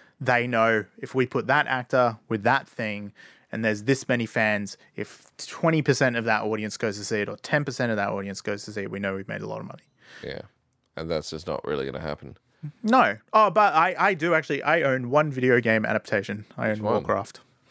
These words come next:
Speaker 2: Oh, that's true. I mean, that's all C G. Imagine if you did that. A
Speaker 1: It's not all
Speaker 2: fully
Speaker 1: C G. It's got a lot of C G.
Speaker 2: Oh, okay. Well, imagine if you did a,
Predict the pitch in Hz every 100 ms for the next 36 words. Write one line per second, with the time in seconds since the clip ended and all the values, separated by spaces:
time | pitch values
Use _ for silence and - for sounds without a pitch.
0 | - - - 135 147 147 147 151 - -
1 | 85 85 - - 117 110 101 98 80 -
2 | 80 85 80 131 147 170 175 160 151 151
3 | 123 120 104 - _ _ _ _ _ _
4 | _ _ 110 156 196 143 139 135 123 82
5 | - _ - - 90 87 80 - - -
6 | - _ _ - 120 98 73 - - 117
7 | 123 139 147 139 123 104 101 95 90